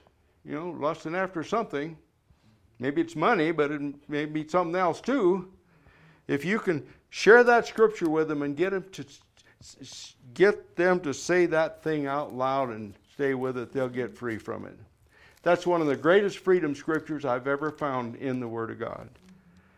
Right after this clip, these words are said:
But see, it says that though we walk in the flesh, yeah, we have bodies. We're gonna have this body, this earth suit, as long as we're here. But we have this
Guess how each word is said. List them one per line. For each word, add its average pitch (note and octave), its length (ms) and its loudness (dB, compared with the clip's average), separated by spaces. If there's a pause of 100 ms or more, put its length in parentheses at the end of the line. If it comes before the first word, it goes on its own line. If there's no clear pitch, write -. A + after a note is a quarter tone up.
(640)
But D3+ 220 4
see, E3 240 4
it G#3+ 160 4
says A3 300 4
that F3 180 0
though F3 160 6
we C#3 160 4
walk D3 320 4
in F#3+ 80 4
the F3+ 100 2
flesh, F#3+ 460 6
yeah, G#3+ 160 2
we E3 160 0
have D#3 180 0
bodies. B2 500 0 (520)
We're G3+ 120 -8
gonna G#3 160 0
have E3 120 0
this D3 180 -4
body, C#3+ 360 4
this C#3+ 200 -6
earth C#3 240 -2
suit, D3+ 380 -4
as - 60 -18 (160)
long C#3 240 -2
as C3 80 -4
we're B2+ 100 -2
here. C#3+ 380 0 (2750)
But F#3 400 10 (640)
we E3 160 2
have E3 260 6
this - 380 -2